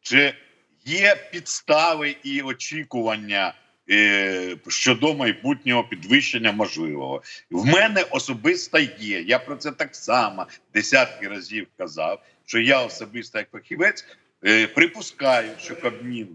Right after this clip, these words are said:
буде вимушений і буде, е, намагатися через деякий час після закінчення опалювального сезону, е, відрегулювати, відкоригувати тариф для населення в більшу сторону. Ще раз, це його відповідальність. Це,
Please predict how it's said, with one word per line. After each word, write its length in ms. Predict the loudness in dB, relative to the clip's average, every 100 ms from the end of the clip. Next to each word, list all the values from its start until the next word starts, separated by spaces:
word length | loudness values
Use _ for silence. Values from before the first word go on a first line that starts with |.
| -10
буде 300 | -8 -2 -2
вимушений 760 | 0 2 0 -2 -8 -6 -6 2
і 80 | 2
буде, 560 | 2 0 2 4 4 4 -8 _
е, 360 | 2 4 4 2
намагатися 840 | 0 2 2 4 2 0 -8 -2 -2 -4 _ _
через 320 | -2 -2 0
деякий 480 | 4 4 2 -8 -14
час 380 | 0 2 2 -2
після 240 | -14 -14 -14
закінчення 580 | -14 -12 -14 -12 -6 -4
опалювального 520 | 0 0 0 -10 -12
сезону, 580 | -12 -6 -2 -2 -2 -8 _ _ -2
е, 300 | 2 4 2
відрегулювати, 920 | 0 2 2 2 0 4 4 2 -2
відкоригувати 840 | -4 -4 -6 -4 -2 0 0 -2
тариф 320 | -8 -4 -2 -4
для 140 | -8
населення 540 | -8 0 2 2 -2 -6 -14
в 40 | -12
більшу 480 | 4 4 4 -4 -4
сторону. 580 | -6 -2 0 0 -2 -14 _ _ _ _
Ще 300 | 0 4 4
раз, 240 | 2 -2
це 120 | 0 0
його 300 | 0 -4 -6
відповідальність. 800 | -8 -8 -8 -6 -4 -6 -8 _ _ _ _ _
Це, 360 | 2 4 2